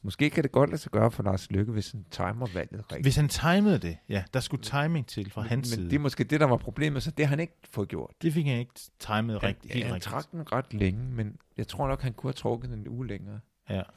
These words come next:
Speaker 1: Så måske, vores, det kan godt være, at uden at vi jo kan få det bevist, bekræftet, at vores forudsigelse potentielt var rigtig, fordi hvis han havde trukket den en uge længere, som jeg mener, han havde mulighed for, at så var der sket et eller andet, der var kommet en skandale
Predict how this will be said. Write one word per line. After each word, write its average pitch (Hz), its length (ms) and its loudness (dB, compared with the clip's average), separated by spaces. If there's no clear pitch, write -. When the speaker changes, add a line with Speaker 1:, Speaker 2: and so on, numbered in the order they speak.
Speaker 1:
Så - 160 -8
måske, 110 380 -2
vores, 107 380 -2
det - 200 -10
kan 156 120 4
godt 147 220 4
være, 127 300 0
at 110 120 -4
uden 147 220 -4
at 117 180 0
vi 107 220 0
jo 101 140 -2
kan - 180 0
få - 160 -2
det 87 200 -2
bevist, 107 460 -6
bekræftet, 101 500 -4
at 104 100 -6
vores 113 400 4
forudsigelse 110 840 -2
potentielt - 600 0
var 107 160 2
rigtig, 101 300 0
fordi 113 340 -4
hvis 123 360 2
han 135 120 -2
havde 107 120 -6
trukket 104 440 -6
den 98 180 -8
en 107 160 -6
uge 127 200 -4
længere, 113 240 -2
som - 160 -8
jeg 104 80 -4
mener, 117 280 -6
han 110 100 -6
havde 101 140 -6
mulighed 104 320 -6
for, 82 300 -6
at - 100 -4
så - 140 -2
var 113 100 -2
der 101 80 0
sket - 360 2
et 110 80 -4
eller 95 140 0
andet, 90 180 -2
der 98 60 0
var 92 80 -4
kommet 104 300 -2
en 180 60 -6
skandale 98 680 -8